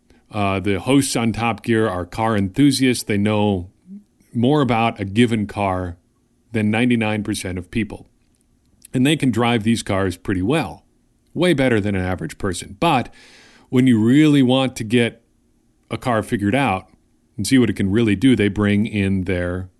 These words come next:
resident race car driver, the Stig. And he races it around the track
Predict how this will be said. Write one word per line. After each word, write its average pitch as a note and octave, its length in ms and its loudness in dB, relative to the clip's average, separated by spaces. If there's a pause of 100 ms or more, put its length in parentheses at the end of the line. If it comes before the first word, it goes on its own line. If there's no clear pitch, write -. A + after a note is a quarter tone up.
(540)
resident G2 460 0
race C3+ 220 0
car G2 200 -4
driver, E2 400 -10
the G2+ 100 -4
Stig. - 440 -4 (840)
And A2+ 200 2
he A2 240 0
races G#2 460 0
it A#2 180 -2
around G2+ 460 0
the G2+ 80 -4
track G2+ 480 -4